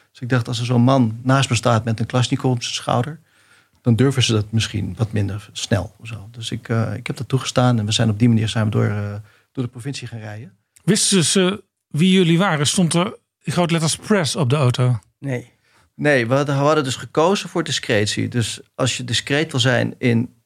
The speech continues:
Speaker 1: Oeruzgan, dan heb je een oude Toyota Corolla, kleur wit, en dan illegaal geïmporteerd uit Pakistan, dus zonder kenteken.
Speaker 2: Dat is eigenlijk de, de meest voorkomende auto.
Speaker 1: Ja, dat is echt de auto die iedereen heeft daar.
Speaker 3: Ja, ja.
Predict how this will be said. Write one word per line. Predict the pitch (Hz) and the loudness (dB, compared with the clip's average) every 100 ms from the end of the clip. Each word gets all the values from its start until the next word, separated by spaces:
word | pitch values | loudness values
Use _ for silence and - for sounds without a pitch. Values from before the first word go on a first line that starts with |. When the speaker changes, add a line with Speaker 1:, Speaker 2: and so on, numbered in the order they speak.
| _ | _
Speaker 1:
Oeruzgan, | 139 135 113 113 135 | -4 -4 -4 0 0
dan | 175 | 2
heb | 131 139 | 2 0
je | 143 120 | -2 -2
een | - 117 - _ _ _ _ - | 2 0 -2 _ _ _ _ -4
oude | 143 151 123 101 104 _ _ _ _ _ _ - | 0 2 4 2 -2 _ _ _ _ _ _ -2
Toyota | 135 127 117 113 - | 2 2 2 -6 -8
Corolla, | 117 120 156 196 233 _ _ _ | -4 0 2 2 0 _ _ _
kleur | - 147 120 | 0 2 4
wit, | 107 185 - - _ _ _ _ | 2 0 -2 -20 _ _ _ _
en | 127 | 0
dan | 123 131 127 135 _ _ | 4 4 2 0 _ _
illegaal | 156 123 - 139 165 | 0 0 0 -2 -2
geïmporteerd | 151 127 131 147 147 | -2 -4 -4 -2 -2
uit | 127 | -2
Pakistan, | - 139 143 - - 110 | -4 -4 -4 -6 -4 -2
dus | 113 104 | -2 -2
zonder | 131 127 | 0 0
kenteken. | - 110 104 95 - - | 0 -2 -2 -10 -14 -2
Speaker 2:
Dat | 147 | 0
is | 143 | 2
eigenlijk | 180 185 156 170 196 | 2 2 4 4 2
de, | 247 | 2
de | 151 151 | 4 4
meest | 170 - | 2 0
voorkomende | 175 156 151 151 | -2 2 2 4
auto. | 151 120 | 4 4
Speaker 1:
Ja, | 107 117 107 | 4 2 0
dat | - 127 | -2 -2
is | 139 135 | -2 -6
echt | 127 101 | -6 -2
de | 131 | 0
auto | 139 131 123 | 4 2 2
die | 123 | -2
iedereen | 127 117 104 | 0 0 -2
heeft | 107 | -6
daar. | - | -8
Speaker 3:
Ja, | 123 - _ _ | -10 -12 _ _
ja. | - 143 | -8 -8